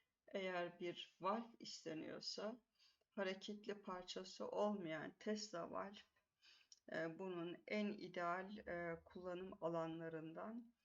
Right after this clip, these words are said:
e, bir tanesi. Şimdi böyle, e, tek yönlü akış olup geriye akışa izin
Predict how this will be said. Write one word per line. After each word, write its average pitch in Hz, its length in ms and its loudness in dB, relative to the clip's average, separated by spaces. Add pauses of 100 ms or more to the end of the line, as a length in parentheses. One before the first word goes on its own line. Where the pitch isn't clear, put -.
(420)
e, 160 360 2
bir 190 140 -8
tanesi. - 760 -2 (600)
Şimdi 233 220 2
böyle, 240 300 8
e, 190 640 2
tek 226 340 -2
yönlü 220 500 2
akış - 360 -4
olup 185 340 -6
geriye 190 380 2
akışa - 420 -2
izin 190 640 -2